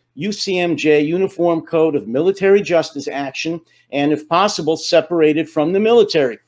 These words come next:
And then further, after that, that information, if they're separated because of, uh, affiliation with an extremist group, should be forwarded to law enforcement for further tracking.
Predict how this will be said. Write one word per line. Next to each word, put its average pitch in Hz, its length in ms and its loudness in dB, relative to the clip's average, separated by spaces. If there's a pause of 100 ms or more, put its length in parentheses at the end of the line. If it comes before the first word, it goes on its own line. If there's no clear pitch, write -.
(100)
And 151 120 -2
then 160 140 0
further, 226 560 0 (380)
after 240 400 0
that, 123 280 -2 (340)
that 180 240 2
information, 202 800 -2
if 214 220 4
they're 175 120 -4
separated 165 760 -2
because 190 560 0
of, 147 300 -2 (260)
uh, 139 240 -2
affiliation 175 720 0
with 156 180 0
an 151 80 0
extremist 170 560 -6
group, 208 340 -4 (160)
should 160 220 -6
be 147 80 -4
forwarded 185 560 4
to 170 100 -4
law 185 240 0
enforcement 151 600 -2 (160)
for 156 140 -10
further 165 640 -2 (100)
tracking. 185 600 -2